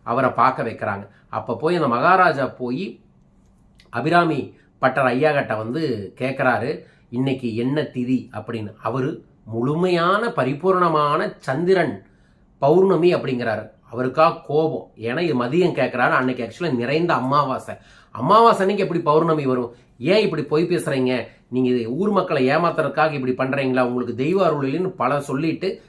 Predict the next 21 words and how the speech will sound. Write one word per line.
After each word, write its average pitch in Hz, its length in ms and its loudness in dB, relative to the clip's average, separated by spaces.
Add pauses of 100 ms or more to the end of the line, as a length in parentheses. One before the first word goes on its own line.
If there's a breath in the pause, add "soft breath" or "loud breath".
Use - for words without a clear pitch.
"சரி, 120 200 -6
அப்படி 120 240 0
உங்களுக்கு 120 260 -4
அருள் 160 280 0
இருக்குது 165 300 -2
அப்படின்னா 156 500 0 (240 loud breath)
இன்று 156 460 -2
இரவு 180 260 4
தான் 196 220 2
தை 139 220 -2
அமாவாசை, 160 580 0
நான் 127 460 2
வரேன், 139 320 2 (260 loud breath)
எனக்கு 143 340 -2
முன்னாடி 175 460 2
நீங்க 131 260 -2
சந்திரனை 151 460 0
காமிங்க" 156 800 0 (100)
அப்படின்னு 147 320 -4
சொல்லிட்டு 131 420 -4
போயிடுறாரு. 123 640 -2